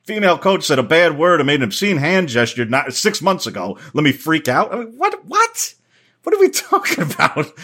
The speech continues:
Like, give me a break. Like I say, like, get, get over it. Like, again, they're no less competitors. And frankly, many of them are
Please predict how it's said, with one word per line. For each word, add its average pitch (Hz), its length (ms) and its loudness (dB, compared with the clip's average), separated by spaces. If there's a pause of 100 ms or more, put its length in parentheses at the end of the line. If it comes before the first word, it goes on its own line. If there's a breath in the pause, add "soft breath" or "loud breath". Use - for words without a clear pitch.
(140 loud breath)
Like, 262 200 -2 (340)
give 359 160 -4
me 254 80 2
a 139 80 4
break. 302 500 -2
Like 196 160 -6
I 226 60 -4
say, 220 200 -2
like, 127 180 -4
get, 220 220 -8
get 233 220 -8
over 208 400 -2
it. - 140 -14 (420 soft breath)
Like, 151 340 -4 (1000)
again, 180 280 -2
they're 110 120 0
no 147 160 2
less 214 220 2
competitors. 170 560 -6 (720)
And 120 140 -2
frankly, 165 320 2
many 160 220 4
of 165 60 2
them 160 240 -2
are 135 420 2